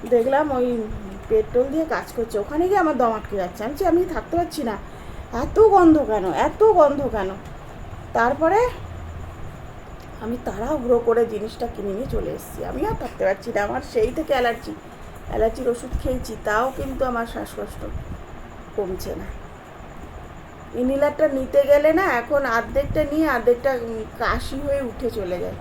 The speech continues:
জানি না কেন এরকম হচ্ছে, চারিদিকে মনে হচ্ছে ধুলো উঠছে, ধুলো উঠছে। সবসময় ঘর দোর ঝাড় দিচ্ছি, তাও কিন্তু আমার মনে হচ্ছে ধুলো, ধুলো, ধুলো, ডাস্ট অ্যালার্জি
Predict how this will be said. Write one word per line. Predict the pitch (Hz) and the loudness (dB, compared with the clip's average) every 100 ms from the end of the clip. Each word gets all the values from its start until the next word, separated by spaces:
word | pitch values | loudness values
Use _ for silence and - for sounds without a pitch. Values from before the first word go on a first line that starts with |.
| - - - - - - - - 320 | -10 -10 -10 -14 -14 -14 -12 -8 -4
জানি | 139 131 | -2 -2
না | 131 127 - - - - - | -2 -2 -4 -8 -12 -10 -6
কেন | 240 233 | -4 -2
এরকম | 240 233 233 | -4 -4 -4
হচ্ছে, | 226 220 - 240 - - - - - | -6 -6 -6 -6 -6 -14 -14 -12 -6
চারিদিকে | 226 247 247 254 262 | -4 -4 -6 -6 -6
মনে | 254 | -4
হচ্ছে | 247 262 247 | -6 -6 -2
ধুলো | 233 247 | 2 2
উঠছে, | 254 233 - 247 | 0 -6 -4 -4
ধুলো | 240 233 247 | -2 2 2
উঠছে। | 240 - 247 247 247 | 2 -4 0 2 2
সবসময় | 269 240 - - 269 277 | -2 -6 -8 -6 -2 -2
ঘর | 247 233 214 | 0 0 4
দোর | 247 240 | 4 4
ঝাড় | 247 220 214 | 0 -2 -2
দিচ্ছি, | 240 - - 247 247 240 - - - - - | -4 -4 -4 -2 -2 -4 -8 -10 -10 -12 -6
তাও | - 214 220 | 0 2 2
কিন্তু | 240 240 247 | -2 2 2
আমার | 233 220 226 - - - - - - - | 2 0 -4 -8 -12 -12 -12 -12 -12 -8
মনে | 233 226 | -4 -4
হচ্ছে | 233 240 | -2 -4
ধুলো, | 247 220 220 | -4 2 4
ধুলো, | 214 214 214 | 4 2 2
ধুলো, | 220 208 202 | 2 0 0
ডাস্ট | 196 202 | 0 -2
অ্যালার্জি | - 202 202 214 | -2 -2 -2 -4